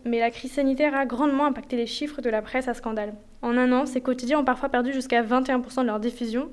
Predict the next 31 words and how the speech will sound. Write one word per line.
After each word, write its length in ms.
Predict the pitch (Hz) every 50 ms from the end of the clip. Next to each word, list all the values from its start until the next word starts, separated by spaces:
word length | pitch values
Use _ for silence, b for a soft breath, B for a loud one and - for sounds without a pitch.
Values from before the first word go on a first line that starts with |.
| -
dans 80 | 247 247
le 80 | 240 240
cas 160 | - 277 285
du 80 | 233
Daily 280 | 220 214 247 247 240 240
Star 300 | 233 - - 220 214 214
par 140 | - 226 220
exemple. 400 | 214 220 214 214 214 208 - - - - B B B B B B B B B -
Une 140 | 285 285 269
baisse 220 | 247 226 240 240
qui 100 | - 262
s'explique 460 | 247 262 254 - - - 269 262 -
par 100 | - 226
les 100 | 214 220
politiques 400 | 220 254 262 247 247 254 277 262
de 80 | 233 254
confinement 540 | 247 - 262 254 254 247 233 226 233 269 302
dues 160 | 302 240 240
à 60 | 214
la 80 | 214 220
pandémie 320 | - 233 240 233 233 233
de 40 | 240
covid 200 | - 247 220 214
dix-neuf 500 | - - 208 226 226 285 294 - - - - - -
ou 120 | - 320 359
encore 340 | 349 349 - 262 254 285 - - -
la 100 | 247 233
digitalisation 840 | 214 214 214 240 247 254 269 254 240 233 240 233 233 - 247 233
croissante 500 | 233 - - 254 247 254 - 269 285 285
des 120 | - 247 233
formats. 280 | - 226 214 208 -